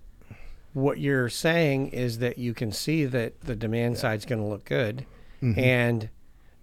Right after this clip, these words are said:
Speaker 1: there's nothing more painful in the world than telling a customer no.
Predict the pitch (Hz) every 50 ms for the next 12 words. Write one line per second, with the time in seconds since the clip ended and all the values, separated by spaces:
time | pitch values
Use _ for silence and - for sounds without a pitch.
0 | - - - - - - - - 127 120 117 110 117 117 120 127 139 147 143 -
1 | 180 160 151 143 135 135 131 127 - - 147 135 131 123 - 131 127 123 120 117
2 | 113 110 117 120 117 110 107 107 104 104 107 - - - - - - - - -
3 | - - - 170 135 123 117 110 107 107 107 - - 131 120 117 113 110 107 101
4 | - 127 113 110 - - 110 104 104 104 98 98 98 104 107